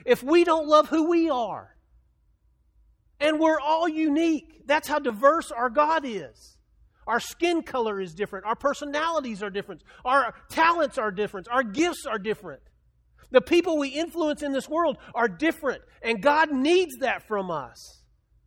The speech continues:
Because our God is so diverse, God made us in God's image. So if God loves us, why can't we love us? Thomas Merton says this,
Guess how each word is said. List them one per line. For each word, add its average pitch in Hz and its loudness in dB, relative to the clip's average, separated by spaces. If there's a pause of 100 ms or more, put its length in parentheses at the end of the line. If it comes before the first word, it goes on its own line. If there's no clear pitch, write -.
(240)
Because 247 2
our 285 4
God 311 4
is 302 -12
so 330 -2
diverse, 302 0 (200)
God 311 4
made 294 0
us 277 -8
in 254 -6
God's 277 2
image. 285 -6 (1400)
So 302 -2
if 196 -2
God 320 4
loves 262 -2
us, 269 -2
why 277 -2
can't 330 -4
we 349 2
love 247 -2
us? - -10 (3000)
Thomas 311 -2
Merton 254 0
says 220 -6
this, 202 -10